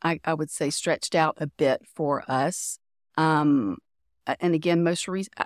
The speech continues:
well, of course, we go back to twelve months again. Uh, twelve months ago wasn't so bad, but we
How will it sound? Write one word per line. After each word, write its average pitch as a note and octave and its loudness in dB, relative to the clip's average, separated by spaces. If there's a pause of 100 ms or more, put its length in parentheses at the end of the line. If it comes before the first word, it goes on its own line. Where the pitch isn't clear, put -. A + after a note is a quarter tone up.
(140)
well, F#3+ 0
of - -14
course, - -8
we F3+ -6
go G3 -2
back E3+ 0
to D3 -2 (120)
twelve E3+ 2
months C3+ -2
again. A#2+ -6 (420)
Uh, C3 -6
twelve F#3 4
months E3+ 0
ago C3+ -4 (220)
wasn't A3+ 2
so D#3 0
bad, C#3 -4 (440)
but D#3 0
we G3+ -4